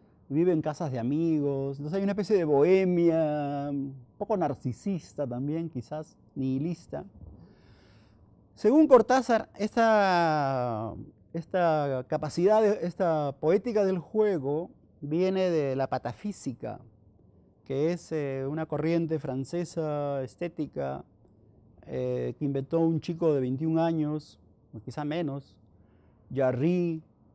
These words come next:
cuando dibujó a su profesor. Su profesor era un señor muy grande y muy gordo, que le llamó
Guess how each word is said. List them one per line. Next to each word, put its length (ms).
cuando 320
dibujó 340
a 60
su 100
profesor. 720
Su 160
profesor 240
era 100
un 80
señor 280
muy 180
grande 640
y 40
muy 180
gordo, 440
que 60
le 60
llamó 180